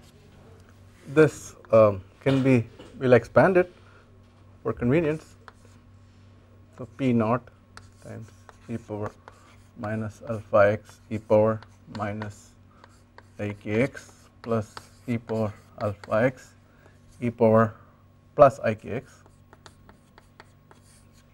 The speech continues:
times e power I omega t, which we can say is p hat e power I omega t, where p hat is indeed the complex amplitude. So, we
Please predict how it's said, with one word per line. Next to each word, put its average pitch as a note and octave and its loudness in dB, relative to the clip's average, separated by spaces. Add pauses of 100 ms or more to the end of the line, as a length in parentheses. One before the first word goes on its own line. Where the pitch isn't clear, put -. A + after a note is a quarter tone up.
times A2 -4 (140)
e A#2+ -4
power G#2+ -8
I A2 -2
omega G2 -10
t, C#3+ -14 (760)
which E3+ -2
we C#3+ -6
can C3 -2
say D#3 -2
is - -6 (240)
p D#3 2
hat A#2+ 0
e A#2+ -4
power G#2+ -4
I A#2 0
omega G#2+ -4
t, F3 -4 (340)
where D3 4
p G3 0
hat C#3+ 4
is D3+ 0
indeed C#3 -2
the A#2 0 (180)
complex A#2+ 0
amplitude. A2 -10 (320)
So, C3 0 (100)
we D3 -4